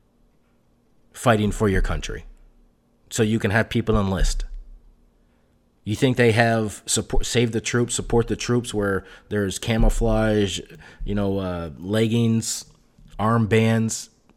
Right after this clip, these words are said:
hoodies, hats, jerseys? You don't think that exists? You think that's there to support the troops? <laughs> No, no, no, no, no, no. That's to promote. That's to promote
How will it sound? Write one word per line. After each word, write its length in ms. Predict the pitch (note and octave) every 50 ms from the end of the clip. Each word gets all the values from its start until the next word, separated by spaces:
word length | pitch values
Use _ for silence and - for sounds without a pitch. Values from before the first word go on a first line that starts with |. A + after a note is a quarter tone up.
| _ _ _ _ -
hoodies, 720 | - - A#2 A#2 A#2 A#2 A2+ A2+ A2 A2 G#2 - - - - _ _ _ _ _ _ _ _ _ _ _ _ _ _ _ -
hats, 720 | - - G#2+ A2 A2 A2+ A2+ - - - - - - - - _ _ - - - _ _ _ _ _ _ _ _ _ _ _ _ _ _ -
jerseys? 800 | - G2+ G#2+ A2 A#2 G#2 G2+ A2+ A2+ A#2 A2+ A2+ - - - - _ _ _ _
You 100 | - G#2
don't 200 | G#2+ B2 B2 A#2
think 180 | B2+ B2 B2+ A2+
that 140 | B2+ A#2+ A#2
exists? 520 | A2+ F2 F2 A2+ B2+ B2 - - - - _ _ _ -
You 80 | - A2
think 160 | - B2+ B2
that's 200 | B2 A2+ G2+ G#2
there 160 | A2+ A#2 B2
to 120 | A#2 G2 -
support 480 | - - E2+ - - - A2+ B2 A#2+
the 80 | F#2 D#2+
troops? 500 | - - A2 C#3+ F#3+ G#3 - - - - -
<laughs> 100 | - G3+
No, 100 | E3+ - -
no, 240 | F#2 - - - - - - - C3 - -
no, 100 | - - - -
no, 220 | F2+ - - - -
no, 220 | C2+ C2+ - - -
no. 200 | - - - - - - - - - -
That's 200 | B2 B2 B2 -
to 140 | - D3+ B2+
promote. 760 | - - - C3+ B2+ A#2+ A#2+ A#2 B2 C3 C3 A2+ - - - - - _ _ _ _ _ _ _ _ _ _ _ _ _ _ _ _ _ _ _ _ _ _ _ _ _ _ _ _ _ _ _ _ _ _ _ -
That's 220 | G#2+ A#2 B2 - -
to 120 | - C3
promote 760 | D3 C#3+ - C3 A#2 A#2+ A#2+ B2 C3 C3 - - - - -